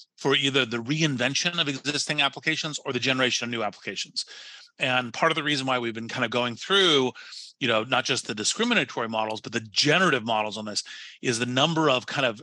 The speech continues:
new kinds of applications that just simply weren't there before. Now, and, and everyone naturally tends to go consumer in their thinking 'cause that's the more broad, but even the enterprise is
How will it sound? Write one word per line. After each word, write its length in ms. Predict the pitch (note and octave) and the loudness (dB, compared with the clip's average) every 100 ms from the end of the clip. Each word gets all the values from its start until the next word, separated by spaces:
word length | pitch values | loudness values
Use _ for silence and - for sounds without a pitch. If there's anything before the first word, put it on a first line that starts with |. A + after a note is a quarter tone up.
| - | -14
new 760 | B2+ B2+ C3 B2+ - C#3 D#3 D#3+ | -10 -8 -10 -14 -6 -2 -2 -2
kinds 420 | - - D3+ C#3+ | -2 0 0 2
of 60 | C#3 | 2
applications 580 | C3 - C3 C3+ D3 C3+ | 0 0 -2 -2 -2 -6
that 140 | B2 C#3 | -8 -6
just 360 | - F3 - - | 0 2 2 2
simply 380 | E3+ D#3+ D3+ A#2+ | 0 0 -2 0
weren't 300 | C3 D3+ E3 | 0 2 2
there 240 | C3+ C3+ D#3 | 0 2 2
before. 480 | E3 F3+ F#3+ B3+ C4 - - - | -2 -2 -2 -2 -8 -14 -16 -4
Now, 100 | C#3+ | 2
and, 160 | D#3 D#3+ | 2 2
and 180 | F#3+ F3+ | 2 2
everyone 300 | F#3 F3 D3+ | 4 2 4
naturally 460 | C#3+ D#3+ - C#3+ | 4 2 2 -2
tends 220 | B2 C#3 B2+ | -2 -4 -2
to 60 | |
go 200 | B2+ B2 | 0 0
consumer 640 | G#2 A#2+ G#2 B3 E3 A2 C#3 - - | 0 -8 -2 0 0 -2 -6 -14 -10
in 140 | - B2 | -2 0
their 100 | A2+ | 2
thinking 340 | B2+ A2 F3+ | 0 0 0
'cause 120 | C#3+ | 2
that's 160 | A#2 G#2 | 0 -2
the 60 | |
more 140 | A#2 A#2 | -4 0
broad, 220 | B2+ A#2+ | 2 2
but 160 | B2+ - _ | -2 -6 _
even 380 | - B3 G#3+ F#3 | 4 6 6 4
the 140 | F3 G3 | -2 2
enterprise 680 | A#3+ F3 D3+ D3 A#2+ A#2+ A#2+ - - - | 4 4 4 4 4 2 -4 -10 -18 -8
is 240 | - D3+ | 2 2